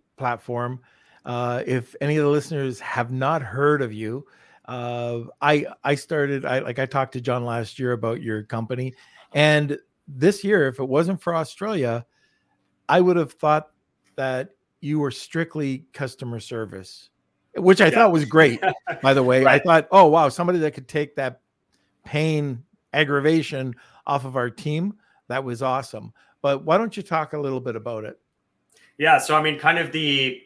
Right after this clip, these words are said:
Speaker 2: the little phrase that I use to tell people is, um, we kind of sit at the intersection between experts and assistants. So we have a team now, uh, with Seller Candy of about seventy-ish agents.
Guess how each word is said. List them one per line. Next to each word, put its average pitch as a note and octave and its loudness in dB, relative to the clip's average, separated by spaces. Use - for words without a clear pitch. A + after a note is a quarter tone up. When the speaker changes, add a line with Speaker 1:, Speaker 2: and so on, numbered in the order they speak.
Speaker 2:
the C#3 -4
little C#3 -2
phrase C#3+ 0
that C3+ -2
I B2+ 4
use A#2+ -4
to B2 -12
tell A#2 -10
people C3 -6
is, G#2+ -10
um, G#2+ -2
we C#3+ -6
kind D#3 -2
of D3+ -8
sit D3+ -6
at D3 -4
the D3 -12
intersection C3 -10
between B2 -10
experts G#2+ -10
and G#2+ -16
assistants. - -18
So B2+ -10
we C#3 -4
have C#3+ -2
a D3+ -6
team C#3+ -10
now, B2 -2
uh, B2 -10
with A#2+ -10
Seller A#2 -10
Candy B2+ -6
of A#2+ -6
about A2+ -4
seventy-ish C#3 -8
agents. B2+ -10